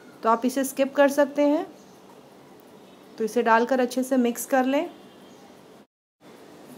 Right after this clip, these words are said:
तो हमारा आलू का मिक्सचर यहाँ तैयार हो गया है।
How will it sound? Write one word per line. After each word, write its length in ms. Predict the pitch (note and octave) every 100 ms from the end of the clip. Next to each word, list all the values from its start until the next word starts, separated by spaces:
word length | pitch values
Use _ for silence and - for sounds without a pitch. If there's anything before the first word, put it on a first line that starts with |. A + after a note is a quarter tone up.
| -
तो 80 | A#3+
हमारा 500 | B3 A#3+ A#3+ B3+ D4
आलू 380 | - A#3+ C#4 D#4
का 140 | D#4
मिक्सचर 500 | C#4 C4+ - D4+ D4
यहाँ 280 | C4+ B3+ C4+
तैयार 460 | C4 A3 A3+ C4 C4
हो 160 | C#4+
गया 220 | C4 D4
है। 260 | D4 D4